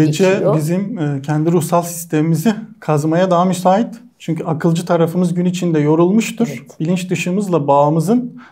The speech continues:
Speaker 1: daha güçlü olabildiği bir yer.
Speaker 2: Evet.
Speaker 1: Artık, e, o sistem size izin veriyor. Zaten rüyalar görmemizin sebeplerinden biri de bu.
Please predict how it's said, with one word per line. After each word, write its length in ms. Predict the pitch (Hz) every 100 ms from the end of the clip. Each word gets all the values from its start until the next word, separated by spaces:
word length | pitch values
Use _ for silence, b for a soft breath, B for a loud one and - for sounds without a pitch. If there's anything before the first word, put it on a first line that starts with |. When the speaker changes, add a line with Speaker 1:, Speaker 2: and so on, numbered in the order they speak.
| _
Speaker 1:
daha 160 | 156 180
güçlü 380 | 165 160 - 180
olabildiği 600 | 175 165 165 143 160 156
bir 60 |
yer. 160 | 135 127
Speaker 2:
Evet. 280 | 131 - -
Speaker 1:
Artık, 500 | 156 151 147 160 -
e, 20 | - 143
o 280 | 139 180
sistem 520 | 156 160 147 - 180 -
size 300 | 165 151 156
izin 320 | 151 175 165
veriyor. 340 | 151 151 202 202
Zaten 520 | 160 151 151 156 135
rüyalar 520 | 143 147 147 160 165 156
görmemizin 580 | 151 143 147 147 147 165
sebeplerinden 760 | 165 156 151 151 151 156 165
biri 200 | 156 143
de 160 | 147 151
bu. 240 | 220 240